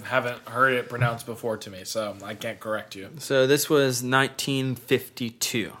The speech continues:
Speaker 1: Okay.
Speaker 2: At Hradec Králové, Králové, uh, he made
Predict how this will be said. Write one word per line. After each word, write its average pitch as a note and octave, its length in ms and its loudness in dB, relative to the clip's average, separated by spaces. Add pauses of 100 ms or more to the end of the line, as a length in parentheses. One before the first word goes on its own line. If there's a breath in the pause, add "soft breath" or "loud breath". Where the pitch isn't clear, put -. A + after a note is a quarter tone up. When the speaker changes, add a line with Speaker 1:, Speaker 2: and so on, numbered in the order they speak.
Speaker 1:
Okay. G2 240 -4 (600)
Speaker 2:
At D3+ 200 6
Hradec E3+ 400 4
Králové, C3 420 6 (520 loud breath)
Králové, B2 680 4 (600 soft breath)
uh, B2 240 2
he A#2 160 -2
made C#3 420 6